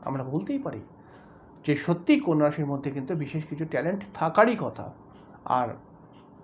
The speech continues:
আছে তো, অবশ্যই আছে। কী কিরম কিরম আছে দেখুন। প্রথম নম্বর কথা হচ্ছে কন্যা রাশির মধ্যে, কন্যা রাশির মধ্যে আমরা অনেক সময় দেখেছি এরা কিন্তু যে কোনো, এরা কিন্তু নিজে একটা কিছু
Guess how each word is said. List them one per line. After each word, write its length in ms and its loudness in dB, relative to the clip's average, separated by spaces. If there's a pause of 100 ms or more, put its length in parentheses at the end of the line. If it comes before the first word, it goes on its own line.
(380)
আছে 300 2
তো, 120 0
অবশ্যই 420 -2
আছে। 200 -8 (560)
কী 120 -4
কিরম 240 6
কিরম 200 0
আছে 220 -2
দেখুন। 280 -12 (560)
প্রথম 300 6
নম্বর 300 10
কথা 300 4
হচ্ছে 240 0
কন্যা 300 0
রাশির 240 -4
মধ্যে, 440 -4 (720)
কন্যা 260 4
রাশির 180 2
মধ্যে 200 0
আমরা 160 -4 (160)
অনেক 280 2
সময় 260 -2
দেখেছি 480 -12 (640)
এরা 220 8
কিন্তু 500 0 (560)
যে 520 2
কোনো, 380 2
এরা 200 6
কিন্তু 240 2
নিজে 360 4
একটা 220 6
কিছু 200 0